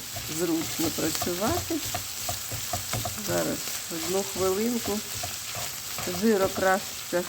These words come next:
оранжевий, помаранчевий. Цвіт. Помаранчевий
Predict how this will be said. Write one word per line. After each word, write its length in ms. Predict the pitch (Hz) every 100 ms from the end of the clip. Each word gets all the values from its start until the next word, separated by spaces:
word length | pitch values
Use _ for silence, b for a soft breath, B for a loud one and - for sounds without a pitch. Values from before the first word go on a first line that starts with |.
| - - - - - 113 107 - 107 - - - - - - 165
оранжевий, 680 | 170 170 170 165 165 160 165 - - - - - -
помаранчевий. 920 | 165 175 170 165 165 - 156 147 151 - - - - - - - - - - - - - - - - - - - - 107 - - - - - - - - - - - - - - - - -
Цвіт. 340 | 147 139 143 - - - - - - - - - - - - - - - - - - - - - - - 110 - - - - - - - - - - - - - - - - - - - - - - -
Помаранчевий 1080 | 160 165 165 170 170 160 - 170 147 151